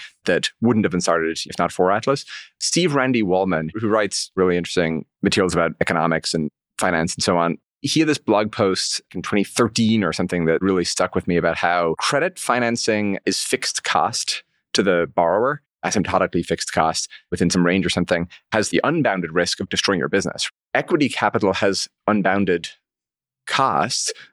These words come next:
but does not come with the embedded risk of possibly blowing up your business.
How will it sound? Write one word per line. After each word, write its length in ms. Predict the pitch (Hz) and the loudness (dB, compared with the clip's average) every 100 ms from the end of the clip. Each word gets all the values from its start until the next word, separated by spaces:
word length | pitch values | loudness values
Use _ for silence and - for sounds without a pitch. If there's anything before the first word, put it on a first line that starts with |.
| - | -2
but 160 | 117 - | 0 2
does 180 | 98 | 2
not 340 | 98 101 127 - | 4 2 2 -2
come 200 | - 85 | -2 0
with 160 | 82 | -2
the 240 | - 87 82 | 0 0 0
embedded 380 | 90 90 85 78 | 0 2 0 2
risk 240 | 82 - | 0 0
of 160 | 87 - | -4 -4
possibly 380 | 90 87 87 82 | -4 -2 -2 0
blowing 220 | 85 80 | 0 0
up 100 | 73 | 0
your 80 | 80 | 0
business. 360 | 107 - - | 0 0 -4